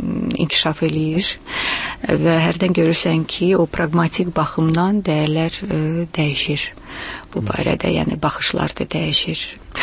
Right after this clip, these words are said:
Amma mən demək istərdim ki, əlbəttə ki, qadınların siyasətdə, e, təsir imkanları da genişdir, nəinki kişilərin. Hmm, çünki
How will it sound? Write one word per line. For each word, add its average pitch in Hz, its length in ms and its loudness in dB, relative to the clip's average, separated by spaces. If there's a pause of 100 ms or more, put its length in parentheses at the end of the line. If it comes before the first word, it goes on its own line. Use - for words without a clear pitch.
(200)
Amma 269 180 6
mən 320 220 6
demək 254 180 4
istərdim 226 400 2
ki, 175 220 0 (160)
əlbəttə 196 580 0
ki, 165 160 2
qadınların 190 640 4
siyasətdə, 175 680 0 (100)
e, - 720 -4 (160)
təsir - 380 0
imkanları 156 560 0
da 156 260 0 (140)
genişdir, 160 500 -2
nəinki 160 320 -4
kişilərin. 170 640 -4 (840)
Hmm, 185 580 0
çünki - 400 0